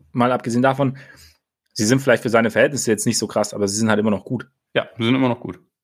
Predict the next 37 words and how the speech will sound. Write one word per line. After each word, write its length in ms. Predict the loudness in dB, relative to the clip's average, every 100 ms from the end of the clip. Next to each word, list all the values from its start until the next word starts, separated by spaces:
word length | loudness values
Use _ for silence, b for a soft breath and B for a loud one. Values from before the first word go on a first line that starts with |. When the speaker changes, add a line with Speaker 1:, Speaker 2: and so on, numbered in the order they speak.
| _ -8
Speaker 1:
Also 220 | -4 -2
das, 420 | -2 -2 0 -2
das 460 | -2 -2 -2 -4 -2
darf 160 | 0 0
man 100 | 0
schon 100 | 2
noch 60 |
sagen. 140 | 2 2
Und 60 |
dann 120 | 2 2
ist 120 | 2
halt, 400 | 2 2 -2 -18 B B B B B B _ _ _
und 80 | 0
man 100 | 0
sieht 160 | 2
ja 60 | 2
jetzt 140 | 2
auch 140 | 0 -2
gerade, 300 | 0 0 0
man 360 | -2 -2 0
kann 120 | 2 0
auch 60 |
mal 80 | 2
gegen 80 | 2
die 60 |
Magic 340 | 2 2 0 -2
verlieren, 260 | 0 0
wenn 100 | 0
Steph 220 | 0 0 2
verletzt 340 | 0 0 -2
ist. 300 | -6 -10 -14 _ _ _ _ _ _ _ _ _ _ _ _ _ _ _ _
Also 320 | -2 2 2
Speaker 2:
Gegen 180 | 2 0
die 60 | -4
Speaker 1:
ich, 60 |
Speaker 2:
Magic. 400 | -6 -6 -6 -12 b b b _ _ _ _
Speaker 1:
<laughs> 80 | _